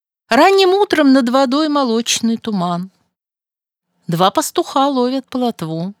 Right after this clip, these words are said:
Чуть в стороне в возе стоит цапля, караулит лягушку. В деревеньке поют петухи. Старуха ведёт на берег телёнка. Вверх от села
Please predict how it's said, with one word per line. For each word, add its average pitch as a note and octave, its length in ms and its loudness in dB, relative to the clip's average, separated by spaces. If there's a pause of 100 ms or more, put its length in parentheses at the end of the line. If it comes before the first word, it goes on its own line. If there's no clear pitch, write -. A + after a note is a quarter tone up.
(1040)
Чуть A#3 300 0
в - 80 -14
стороне A#3 500 2
в C4 60 -4
возе F3+ 340 0
стоит E3 380 -4
цапля, G3+ 600 -2 (420)
караулит A#3+ 500 0
лягушку. F3 540 -6 (1700)
В G3 80 -6
деревеньке C#4+ 560 2
поют D#3 360 -4
петухи. D#3+ 640 -10 (1000)
Старуха E4+ 540 0
ведёт C4+ 420 -4
на B3 120 0
берег A3+ 380 -2
телёнка. G#3 640 -6 (2500)
Вверх C#4 400 4
от E4+ 140 2
села E4+ 340 2